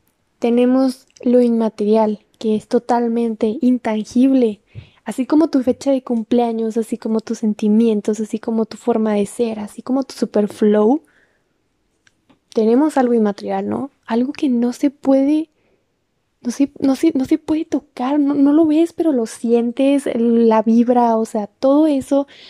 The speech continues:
también vienen siendo, debemos, debemos de considerar como otro claro, claro ejemplo que apunta a la patrimonialización del hombre que venimos definiendo.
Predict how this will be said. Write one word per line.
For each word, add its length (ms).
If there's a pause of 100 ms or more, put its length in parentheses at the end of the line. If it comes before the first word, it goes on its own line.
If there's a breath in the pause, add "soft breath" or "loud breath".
(140 loud breath)
también 560
vienen 320
siendo, 480 (1400 loud breath)
debemos, 580 (200)
debemos 400
de 100
considerar 760 (760)
como 280
otro 260
claro, 300 (580)
claro 300
ejemplo 540 (760)
que 140
apunta 460
a 20
la 120
patrimonialización 960
del 160
hombre 320 (520 soft breath)
que 120
venimos 400
definiendo. 580